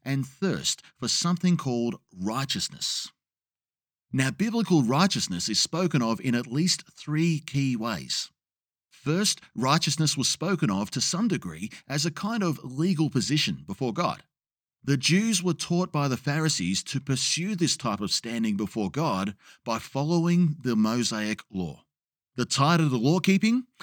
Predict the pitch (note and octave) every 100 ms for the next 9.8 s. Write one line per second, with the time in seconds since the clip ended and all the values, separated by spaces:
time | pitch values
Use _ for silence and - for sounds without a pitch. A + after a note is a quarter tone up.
0 | - B2 B2 A#2 A#2+ - - - D#3+ F#3+
1 | G3 F#3+ A2+ A2 - E3+ G3 C3+ A2 G#2
2 | G#2+ A#2 B2 A#2 G#2+ G#2 D#2+ C3 C#3+ C#3
3 | A#2+ F#2+ F#2+ F3+ - F#2+ C#2+ - _ _
4 | _ _ _ - D3 E3 G#3+ F#3 D3+ F#3
5 | E3 E3 C#3+ A2 B2 C#3 C#3 - - -
6 | A2 A2 A2 F#3+ C2 - _ _ _ _
7 | _ - D3 D3 D3+ A3+ E3 F#3+ D#3+ D3+
8 | F#3+ B3+ - - - E3+ G3+ - D#3+ D3+
9 | A#2+ G#2 C#3+ G3 D3 G#2+ - -